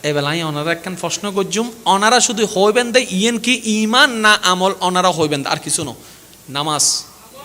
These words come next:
নামাজ, জাকাত, রোজা, মা বাবা সেবা, জোর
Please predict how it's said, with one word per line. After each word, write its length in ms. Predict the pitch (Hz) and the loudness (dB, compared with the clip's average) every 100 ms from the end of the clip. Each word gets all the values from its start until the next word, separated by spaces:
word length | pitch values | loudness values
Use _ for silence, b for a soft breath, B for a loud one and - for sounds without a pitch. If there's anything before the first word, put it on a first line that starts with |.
| 277 - - - - - - - - - 131 | -18 -18 -16 -12 -10 -10 -12 -14 -18 -18 -10
নামাজ, 340 | 147 160 139 - - - - - - - - - - - | -6 -4 -2 -2 -4 -12 -10 -6 -2 -2 -2 -4 -8 -8
জাকাত, 340 | 160 160 165 - - - - - - - - - - | -8 -6 -10 -12 -20 -20 -18 -14 -10 -8 -8 -8 -4
রোজা, 360 | 170 165 175 156 147 - - - - - - - 143 | -2 2 2 2 -2 -14 -12 -8 -6 -4 -4 -6 -2
মা 100 | 170 | 0
বাবা 220 | 175 170 165 | 2 2 0
সেবা, 340 | - 175 165 - - - - - - - 165 | 0 0 0 -2 -16 -16 -14 -10 -6 0 2
জোর 140 | 190 | 4